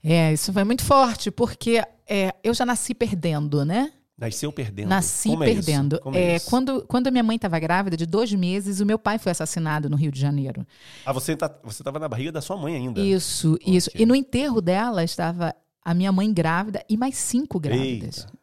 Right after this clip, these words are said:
Speaker 1: Exato. E o meu pai foi assassinado aos dezenove anos, é,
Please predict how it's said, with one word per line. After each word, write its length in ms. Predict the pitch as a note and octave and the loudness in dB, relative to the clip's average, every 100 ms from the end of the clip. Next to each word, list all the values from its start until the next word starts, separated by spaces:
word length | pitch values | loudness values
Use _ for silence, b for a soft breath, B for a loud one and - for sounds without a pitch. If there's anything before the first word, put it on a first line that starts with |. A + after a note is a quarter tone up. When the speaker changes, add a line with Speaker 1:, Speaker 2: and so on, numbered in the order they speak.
| - | -2
Speaker 1:
Exato. 640 | F3+ D3+ D3+ C#3+ C#3 - - | 0 2 0 -2 -2 -6 -2
E 120 | G#3 | 0
o 20 | A#3+ | 2
meu 120 | B3 | 2
pai 180 | A3+ A#3+ | 0 0
foi 200 | - B3 | 0 -2
assassinado 640 | A#3+ A#3 A3+ G#3 A3 A#3 | -2 -4 -4 -4 -2 -2
aos 60 | |
dezenove 680 | G3+ G3+ F#3+ F3+ G3 B3 A3+ | -2 -2 -2 0 -2 -2 -2
anos, 460 | E3 E3 G3 A#3 - B B B B B | 0 0 -2 -6 -14 B B B B B
é, 560 | - F3 F3 F3 E3+ | -4 -2 0 0 -2